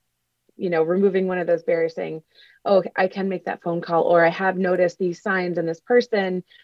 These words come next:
They're not showing up for coffee at the diner. They're not coming to,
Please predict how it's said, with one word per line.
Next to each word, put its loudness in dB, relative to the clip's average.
They're 0
not 0
showing 0
up -2
for -2
coffee -2
at -2
the -2
diner. -2
They're 0
not -4
coming -4
to, 2